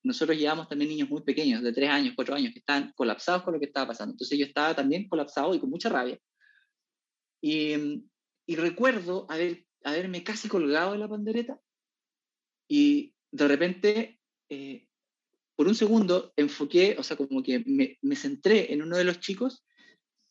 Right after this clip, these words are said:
y evidentemente la situación de ese chico, eh, por su ropa, porque andaba vestido como con ro-, con zap-, tenía las zapatillas rotas,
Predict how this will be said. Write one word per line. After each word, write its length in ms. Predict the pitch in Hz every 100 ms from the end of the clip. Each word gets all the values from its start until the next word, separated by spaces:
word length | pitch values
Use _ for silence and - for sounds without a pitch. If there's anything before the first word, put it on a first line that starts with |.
| _ _ _ 160
y 400 | 156 147 139 -
evidentemente 680 | 147 151 185 196 202 214 208
la 80 | 190
situación 460 | 185 147 - 180
de 100 | 180
ese 180 | 175 185
chico, 640 | - 185 190 190 - - -
eh, 400 | 147 143 143 - _
por 120 | 143
su 140 | - 135
ropa, 300 | 160 170 147
porque 180 | 143 139
andaba 240 | 143 151
vestido 420 | 143 - 151 151
como 560 | 139 139 135 131 127 127
con 180 | 135 135
ro-, 200 | - -
con 340 | 131 127 120 -
zap-, 280 | 143 117 -
tenía 220 | 139 147
las 80 | 147
zapatillas 360 | 139 139 139
rotas, 840 | 135 151 147 143 139 135 139 -